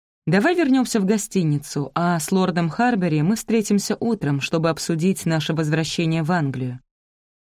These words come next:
Белл протянул ей руку, но она отступила на два шага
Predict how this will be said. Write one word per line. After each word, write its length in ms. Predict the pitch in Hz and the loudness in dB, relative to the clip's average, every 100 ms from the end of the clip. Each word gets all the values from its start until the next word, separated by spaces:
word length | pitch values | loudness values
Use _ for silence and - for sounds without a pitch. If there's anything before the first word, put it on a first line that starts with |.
| _ | _
Белл 200 | 175 190 | 0 0
протянул 480 | 165 170 - 170 165 | 0 -4 -2 -2 0
ей 180 | 151 165 | 0 0
руку, 360 | 208 254 190 - _ _ _ _ _ _ | 0 -2 -6 -10 _ _ _ _ _ _
но 160 | 185 190 | 0 4
она 200 | 196 254 | 4 2
отступила 540 | 294 - 226 226 233 240 | 0 -4 -4 0 0 2
на 160 | 233 | 0
два 200 | 185 190 | 0 0
шага 520 | 190 180 160 175 226 | 0 -2 0 0 -2